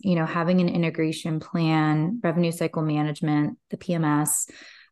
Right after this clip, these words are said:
um, are there any specific stories or maybe even case studies that come to mind that highlight an organization that did really well or improved one of those areas?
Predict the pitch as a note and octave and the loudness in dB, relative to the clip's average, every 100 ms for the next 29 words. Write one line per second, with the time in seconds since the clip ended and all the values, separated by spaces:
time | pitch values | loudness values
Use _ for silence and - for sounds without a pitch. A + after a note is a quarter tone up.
0 | - F3+ E3+ E3 G3+ - A3 G#3+ C4+ D4 | -4 0 2 0 -2 -2 0 2 0 0
1 | D4+ E4 - B3+ - G3+ F3 - - - | 0 -2 -2 -2 -2 -2 -6 -6 -8 -2
2 | F3 F3 F3 E3+ D#3+ F3 E3+ D#3+ D#3+ E3 | 0 2 4 4 2 2 0 0 -2 -4
3 | E3 - D#3+ - E3 D#3+ E3+ E3 E3+ - | -4 -4 -4 -2 -2 2 2 0 -4 -2
4 | F3 E3+ F3 D3+ D3 D#3 E3 - D#3 - | -2 0 0 2 2 2 0 0 -2 -4
5 | - D3+ D3+ D3+ D#3 - _ _ _ _ | -6 -2 0 2 0 -2 _ _ _ _
6 | - - - F#3+ F3+ F3 E3+ E3 D#3+ E3+ | -18 -10 0 2 2 0 0 0 0 -2
7 | - E3+ D#3 E3 E3 D#3+ D#3+ D3+ D3 D#3 | 0 -2 0 0 2 0 0 0 2 2
8 | E3+ E3+ D3+ D3+ - E3 D#3 E3 F#3 F3+ | 2 0 -2 -6 -6 -4 -2 -2 0 0
9 | E3+ F#3+ F#3+ F#3+ G3+ G#3 G#3+ A3 A3+ | 2 0 0 -2 -2 2 2 0 -2